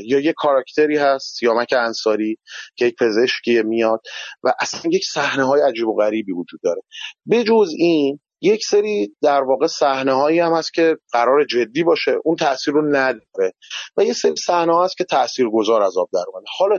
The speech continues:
توی این ملغمه و توی این معجون آمیخته به واقعیت و غیر واقعیت، یک چیزی داره فیلم که در واقع متفاوتش می‌کنه از فیلم‌های اخیر کیمیایی. اونم اینه که یک حس و حال و یک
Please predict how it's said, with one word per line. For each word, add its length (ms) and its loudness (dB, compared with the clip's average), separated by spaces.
توی 140 0
این 420 2
ملغمه 600 0
و 180 2
توی 140 0
این 300 2
معجون 880 0
آمیخته 800 0
به 100 2
واقعیت 760 2
و 180 2
غیر 240 2
واقعیت، 1040 0
یک 260 0
چیزی 340 0
داره 240 2
فیلم 340 0
که 240 -2
در 160 0
واقع 160 0
متفاوتش 1080 -2
می‌کنه 320 -2
از 180 -2
فیلم‌های 340 0
اخیر 360 -2
کیمیایی. 480 -4
اونم 260 2
اینه 200 2
که 120 -2
یک 240 0
حس 360 -6
و 60 2
حال 580 0
و 60 2
یک 160 -2